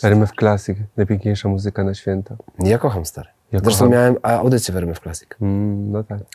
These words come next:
Speaker 2: Z muzyką filmową. Bardzo
Speaker 1: No.
Speaker 2: ją lubiłem.
Speaker 1: To wiesz, że tutaj Oscar w Kinogramie jest oryginalny za Marzyciela?
Speaker 2: A ciężki jest?
Speaker 1: Nie wiem, nie dotykałem, bo jest taki zamknięty,
Speaker 2: Nie
Speaker 1: ale
Speaker 2: można
Speaker 1: można go
Speaker 2: dotykać,
Speaker 1: zobaczyć.
Speaker 2: nie?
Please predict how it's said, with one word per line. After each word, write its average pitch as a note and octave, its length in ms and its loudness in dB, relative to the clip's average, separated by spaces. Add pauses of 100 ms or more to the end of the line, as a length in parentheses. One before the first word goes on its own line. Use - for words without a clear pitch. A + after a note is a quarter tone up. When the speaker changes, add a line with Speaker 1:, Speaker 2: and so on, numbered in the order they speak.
Speaker 2:
Z F#2+ 80 0
muzyką F#2 320 2
filmową. D#2+ 380 -6 (300)
Bardzo G2 200 0
Speaker 1:
No. F#2 60 2
Speaker 2:
ją F#2 60 0
lubiłem. D#2+ 280 -4 (540)
Speaker 1:
To G#2+ 100 2
wiesz, A2+ 120 8
że G#2+ 60 6
tutaj A#2+ 260 4
Oscar G2+ 420 2
w - 100 -20
Kinogramie G#2 460 4
jest G#2+ 360 4
oryginalny G2+ 580 2
za F#2+ 100 0
Marzyciela? G2 520 0 (460)
Speaker 2:
A A#2+ 80 0
ciężki D3+ 320 2
jest? - 180 0 (420)
Speaker 1:
Nie C3 140 8
wiem, C3+ 120 8
nie B2 100 8
dotykałem, A2+ 380 4
bo G2+ 60 4
jest - 220 0
taki G2 440 0
zamknięty, G2 520 2
Speaker 2:
Nie F#2+ 40 6
Speaker 1:
ale G#2+ 80 6
Speaker 2:
można G#2 180 6
Speaker 1:
można G#2+ 80 6
go G#2+ 60 6
Speaker 2:
dotykać, G#2+ 220 6
Speaker 1:
zobaczyć. G#2+ 260 0
Speaker 2:
nie? - 60 -20